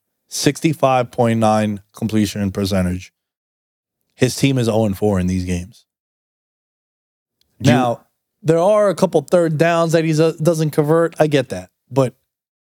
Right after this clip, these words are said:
Speaker 1: he's not the issue. And everyone knows I'm a Justin Herbert fanboy.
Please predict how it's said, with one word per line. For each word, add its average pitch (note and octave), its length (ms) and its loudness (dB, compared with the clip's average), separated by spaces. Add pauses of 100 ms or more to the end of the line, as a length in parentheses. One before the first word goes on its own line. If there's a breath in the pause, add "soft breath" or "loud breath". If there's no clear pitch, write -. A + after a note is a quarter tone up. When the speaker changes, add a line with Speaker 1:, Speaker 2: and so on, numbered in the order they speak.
(420)
Speaker 1:
he's A3 340 0
not C3 280 0
the G#2+ 160 0
issue. - 240 -2 (680)
And C3 120 0
everyone F#3 320 0
knows D3+ 240 2
I'm B2+ 120 0
a A#2+ 40 -4
Justin A#2+ 340 -2
Herbert A2+ 340 0
fanboy. C3 580 0